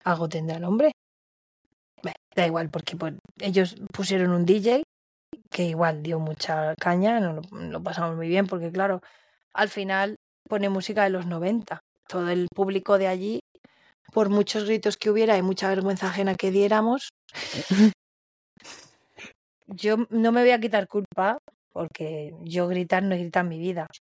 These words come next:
Speaker 1: pero, ah, mm, había mucha vergüenza ajena ahí, ¿eh? Pues
Speaker 2: <laughs>
Speaker 1: eso, todo el público que había, que alguno daba mucha vergüenza ajena, pues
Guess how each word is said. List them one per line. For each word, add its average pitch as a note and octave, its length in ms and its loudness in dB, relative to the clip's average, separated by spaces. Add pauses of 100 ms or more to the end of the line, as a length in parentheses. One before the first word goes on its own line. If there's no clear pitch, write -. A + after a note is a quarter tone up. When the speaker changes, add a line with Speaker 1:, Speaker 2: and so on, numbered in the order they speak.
(240)
Speaker 1:
pero, F3 240 4
ah, D#3+ 340 0
mm, F3+ 260 -2 (180)
había F3+ 260 2
mucha F#3+ 260 2
vergüenza F3 380 2
ajena D#3+ 300 -4
ahí, F3 180 -8
¿eh? G#3 120 -6 (920)
Pues G3+ 240 2
Speaker 2:
<laughs> - 0 -
Speaker 1:
eso, G3 280 0
todo G#3+ 220 4
el A3 120 4
público A3+ 500 0
que G#3+ 120 0
había, G#3+ 320 4
que F#3 180 -4
alguno F3+ 380 -2
daba F3 180 0
mucha F3 260 -4
vergüenza F3 280 0
ajena, F#3 260 0 (220)
pues F3 640 4